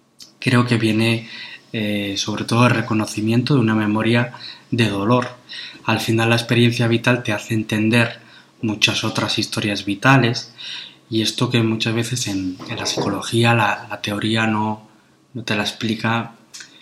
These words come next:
te la, te, la teorizas, ¿no? La parte técnica la teorizas, pero la vivencia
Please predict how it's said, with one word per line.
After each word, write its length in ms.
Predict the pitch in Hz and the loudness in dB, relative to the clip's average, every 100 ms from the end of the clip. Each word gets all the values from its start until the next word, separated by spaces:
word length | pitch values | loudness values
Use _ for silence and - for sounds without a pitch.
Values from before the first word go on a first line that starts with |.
| _ _ _ | _ _ _
te 140 | 110 | -2
la, 260 | 101 - - | -2 -6 -8
te, 480 | 107 98 98 - 113 | -6 -6 -8 -12 -16
la 180 | 113 107 | -8 -6
teorizas, 720 | - 107 117 123 120 98 - | -4 0 4 4 2 -8 -4
¿no? 220 | 113 165 - | -4 -4 -6
La 140 | 110 | -6
parte 240 | - - - | -6 -10 -6
técnica 640 | - 110 117 117 127 - - - - - | -2 2 2 4 0 0 -14 -16 -16 -6
la 160 | 110 - | -6 -2
teorizas, 480 | 107 104 110 139 | -2 0 0 -2
pero 200 | 135 113 | 0 0
la 160 | 107 104 | 2 2
vivencia 760 | 101 104 113 120 - 127 135 | 0 2 4 2 2 0 -2